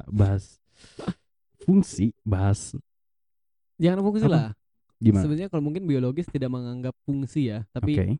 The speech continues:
Speaker 2: menganggap akibat gitu.
Speaker 1: Hmm, ya, ya, make sense sih, make sense.
Speaker 2: Tapi kalau fungsi organ mungkin ya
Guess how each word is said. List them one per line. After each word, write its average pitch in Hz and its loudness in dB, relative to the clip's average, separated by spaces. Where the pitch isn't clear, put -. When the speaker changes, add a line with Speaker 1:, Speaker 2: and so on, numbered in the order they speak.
Speaker 2:
menganggap 120 -8
akibat 127 -6
gitu. 110 -18
Speaker 1:
Hmm, 90 4
ya, 82 -2
ya, - -8
make 98 -2
sense - -8
sih, - -12
make - -20
sense. - -20
Speaker 2:
Tapi 156 -2
kalau 170 0
fungsi 151 -2
organ 135 -4
mungkin 131 -4
ya 107 -10